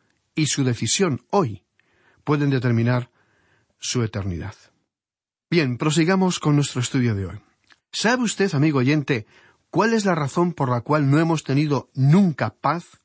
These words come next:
total en este mundo? La humanidad siempre ha estado en guerra consigo misma. Dos guerras mundiales,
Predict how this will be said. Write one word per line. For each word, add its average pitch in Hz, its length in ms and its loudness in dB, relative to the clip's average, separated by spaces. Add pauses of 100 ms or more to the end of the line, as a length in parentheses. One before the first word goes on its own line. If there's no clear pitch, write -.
total 135 480 -4
en 104 160 -6
este 131 200 -2
mundo? 170 360 -2 (920)
La 143 120 2
humanidad 185 360 2
siempre 220 320 0
ha 185 40 2
estado 180 260 0
en 156 100 4
guerra 165 280 0
consigo 131 380 0
misma. 107 440 -2 (640)
Dos 123 260 -2
guerras 127 320 0
mundiales, 156 720 2